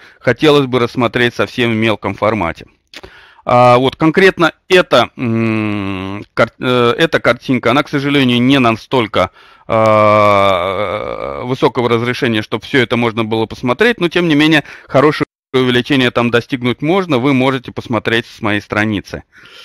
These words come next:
Э, так, э, Любовь Вениами-, Вениаминовна нас... э, э,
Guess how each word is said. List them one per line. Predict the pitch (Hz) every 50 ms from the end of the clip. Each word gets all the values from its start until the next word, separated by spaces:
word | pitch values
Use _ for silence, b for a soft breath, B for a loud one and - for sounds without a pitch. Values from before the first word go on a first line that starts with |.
| B B B B B B B
Э, | - 127 131 135 135 139 135 135 135 131 131 131 131 127 127 127 123 123 123 120 120 120 117 117 113 113 110 107 104 98 98 - _ _ _ _ _ _ -
так, | - 135 127 117 107 101 90 80 - - - - - -
э, | 117 104 113 110 107 107 98 95 92 85 76 73 67 64 69 71 73 71 78 87 73
Любовь | 73 87 95 95 117 143 131 - -
Вениами-, | 117 110 110 110 110 120 139
Вениаминовна | 135 123 117 110 110 110 107 107 120 143 170 175 165 151 147 135
нас... | 120 123 135 139 131 - - - - -
э, | 127 123 123 120 110 - _ _ _ _ _ _ _ _ -
э, | - 104 107 110 110 110 110 110 110 110 110 110 107 107